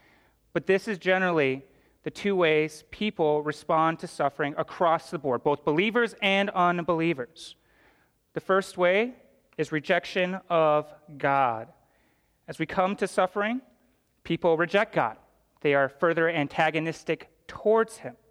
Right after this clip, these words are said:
Many people will resist God and the message of the gospel due to the pain and their suffering they've been through or are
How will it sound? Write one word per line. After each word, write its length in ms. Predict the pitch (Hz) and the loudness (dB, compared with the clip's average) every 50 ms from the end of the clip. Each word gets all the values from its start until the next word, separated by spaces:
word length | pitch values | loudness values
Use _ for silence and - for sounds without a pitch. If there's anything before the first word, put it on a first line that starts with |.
| _ _ _ _ _ _ _ _ _ _ _ _ _ | _ _ _ _ _ _ _ _ _ _ _ _ _
Many 320 | - 156 160 170 180 185 | -4 -2 -2 0 0 -2
people 380 | - - 208 196 - 196 180 175 | -2 -2 -2 0 2 2 2 2
will 100 | 165 160 | 2 2
resist 460 | 151 151 147 147 220 277 - - - | 2 0 0 0 0 -2 -2 -2 0
God 300 | - 160 151 156 156 160 - | 0 2 4 4 2 0 0
and 260 | 190 202 226 254 254 | 0 2 2 2 2
the 40 | 247 | 2
message 360 | 220 190 190 185 - 190 - | 2 0 0 -2 -4 -8 -8
of 60 | 190 175 | -4 -4
the 60 | 190 | -2
gospel 480 | - 170 151 151 147 - - - 160 | 0 2 2 2 0 -2 -4 -6 -6
due 280 | 151 - - 202 220 233 | -6 -4 -2 -2 -2 -2
to 100 | - - | -2 -2
the 120 | 196 226 | -4 -4
pain 340 | 220 - 196 185 170 175 190 | -2 -2 -2 0 0 0 -2
and 100 | 175 165 | -2 -2
their 80 | 180 180 | -4 -4
suffering 560 | - - 156 147 143 - 160 156 151 151 147 - _ _ _ _ _ _ _ - | -2 0 0 0 0 0 -2 -2 -2 -2 -6 -10 _ _ _ _ _ _ _ -2
they've 260 | 160 151 143 - - | 0 0 -2 -2 0
been 240 | - 220 285 302 269 | 2 2 2 2 0
through 400 | - - 160 151 151 170 202 - - _ _ _ _ _ | 0 0 2 2 2 0 -2 -6 -14 _ _ _ _ _
or 180 | - 185 208 214 | 0 2 2 4
are 360 | 185 185 180 175 180 175 170 | 4 4 4 2 2 0 -4